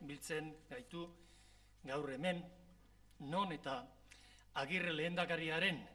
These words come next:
izena daroan areto honetan. Juan Carlos Moreno Cabrera,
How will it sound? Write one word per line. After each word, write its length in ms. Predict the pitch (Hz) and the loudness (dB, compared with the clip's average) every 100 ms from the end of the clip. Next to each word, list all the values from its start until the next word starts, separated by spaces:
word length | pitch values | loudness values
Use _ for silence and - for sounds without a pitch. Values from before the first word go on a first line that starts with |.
| - - - | -18 -16 -12
izena 380 | 131 - 175 156 | -8 -4 -2 0
daroan 380 | 143 151 160 175 - | 0 2 0 -2 -4
areto 600 | 139 156 - 180 - - 151 | -2 -2 -2 -6 -8 -12 -8
honetan. 380 | 254 240 - - - - - - - - - - - - - - - - - - - | -8 -8 -12 -12 -20 -20 -20 -20 -20 -20 -20 -20 -20 -20 -20 -20 -20 -20 -20 -18 -2
Juan 140 | 160 | 6
Carlos 340 | 214 220 226 196 - 165 - - - | 8 8 6 2 -8 -12 -12 -20 -14
Moreno 680 | 131 131 175 175 180 180 - | -8 -2 0 4 2 0 -12
Cabrera, 460 | - - 143 139 | -16 -6 0 0